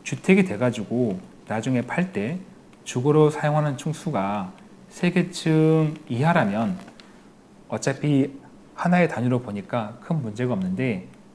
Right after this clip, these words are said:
이렇게 네 개 층 이상이라면 주택을 하나만 파는 게 아니고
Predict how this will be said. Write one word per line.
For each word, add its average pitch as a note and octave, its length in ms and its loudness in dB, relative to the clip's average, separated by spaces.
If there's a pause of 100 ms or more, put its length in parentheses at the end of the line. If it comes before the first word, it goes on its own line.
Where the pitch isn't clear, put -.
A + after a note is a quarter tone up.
이렇게 A#2+ 400 -8 (160)
네 B2+ 200 2
개 C3+ 120 2
층 C3 180 -2
이상이라면 G2+ 760 -2 (1160)
주택을 B2 360 -2
하나만 E3 380 2
파는 D3+ 260 0
게 B2+ 100 0
아니고 A2+ 440 -2